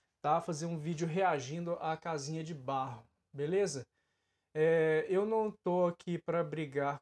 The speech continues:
com canais de bem. Não, não tô. Não tô aqui bra-, pra brigar com canais de bem. Inclusive, eu tô aqui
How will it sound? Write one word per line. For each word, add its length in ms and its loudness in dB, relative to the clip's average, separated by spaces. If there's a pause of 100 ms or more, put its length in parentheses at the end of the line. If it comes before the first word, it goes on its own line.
com 200 -6
canais 760 -4
de 180 -6
bem. 460 -2 (480)
Não, 440 -8
não 280 -6
tô. 300 -6 (140)
Não 240 -4
tô 120 0
aqui 200 -4
bra-, 260 -4
pra 100 -2
brigar 400 -4
com 140 -10
canais 400 -4
de 80 -10
bem. 340 -6 (380)
Inclusive, 960 0
eu 140 -2
tô 180 0
aqui 420 -4